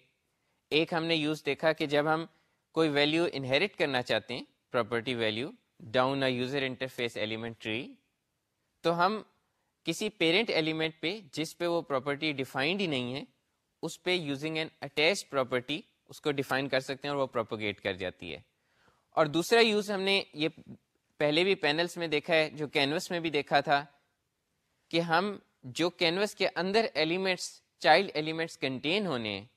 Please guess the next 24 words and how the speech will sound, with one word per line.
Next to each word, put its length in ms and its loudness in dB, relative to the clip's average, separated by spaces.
ان 200 0
چائلڈ 400 4
ایلیمنٹس 460 -2
کے 80 -6
اوپر 500 -4
ایک 240 -8
کینوس 340 -2
کی 100 -4
پراپرٹی 520 -2
جو 160 -6
کینوس 460 -2
میں 100 -2
ڈیفائنڈ 460 -2
ہے 100 0
اور 120 4
یہاں 280 0
پہ 220 -2
ڈاک 340 4
پینل 260 0
میں 140 -4
ڈیفائنڈ 440 -2
ہے، 120 -4
وہ 120 0
پراپرٹی 560 -2